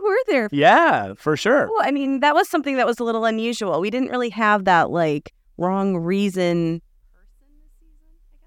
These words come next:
Speaker 2: And Gina, coming off The Golden Bachelor, which was about as authentic as it gets,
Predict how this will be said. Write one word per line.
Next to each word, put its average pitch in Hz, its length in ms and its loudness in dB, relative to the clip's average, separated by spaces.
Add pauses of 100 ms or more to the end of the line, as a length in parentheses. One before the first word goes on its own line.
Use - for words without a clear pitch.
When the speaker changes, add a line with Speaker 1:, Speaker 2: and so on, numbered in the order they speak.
(800)
Speaker 2:
And 156 140 2
Gina, 196 220 4
coming 208 260 2
off 180 180 2
The 170 80 -4
Golden 170 320 0
Bachelor, 151 640 0
which 139 240 -4
was 143 180 -2
about 131 280 0
as 147 160 -2
authentic 165 720 -2
as 147 180 0
it 131 140 -4
gets, 156 520 0